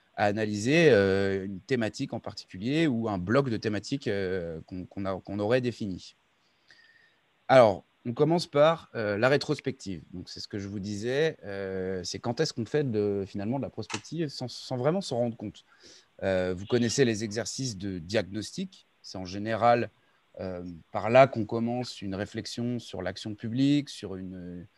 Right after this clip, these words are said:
une, une politique publique. On commence par se dire, on a besoin de comprendre ce qui se passe, euh, d'analyser les phénomènes, euh, pour pouvoir ensuite, euh, mettre en place des politiques publiques et aller vers une trajectoire qu'on a ensemble définie. L'idée, c'est de se dire,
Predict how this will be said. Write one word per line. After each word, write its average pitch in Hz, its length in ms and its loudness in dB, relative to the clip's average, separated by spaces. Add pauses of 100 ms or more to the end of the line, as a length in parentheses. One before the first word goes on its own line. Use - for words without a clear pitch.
(260)
une, 98 200 -8
une 92 240 -10
politique 113 420 -6
publique. 135 360 -6
On 107 100 -6
commence 104 320 -8
par 98 160 -12
se 98 40 -10
dire, 143 160 -4
on 95 120 -8
a 92 80 -6
besoin 101 340 -4
de 131 60 -6
comprendre 127 460 -4
ce - 80 -10
qui 104 120 -8
se - 80 -12
passe, 151 400 2 (460)
euh, 95 200 -2
d'analyser 117 560 6
les 107 120 8
phénomènes, 123 680 2 (480)
euh, 95 100 -8
pour 117 160 -8
pouvoir 131 340 6
ensuite, 147 440 -6
euh, 98 140 -2
mettre 110 240 -8
en - 20 -8
place 120 200 -2
des 107 100 -6
politiques - 360 -12
publiques 131 460 -6
et 101 60 -4
aller 113 240 -4
vers 104 240 -4
une 95 120 -8
trajectoire 104 520 -6
qu'on 101 180 -6
a 98 120 -4
ensemble 104 540 -2
définie. 92 400 -6 (600)
L'idée, 117 260 4
c'est 131 160 -2
de - 60 -8
se 123 100 -2
dire, 160 380 0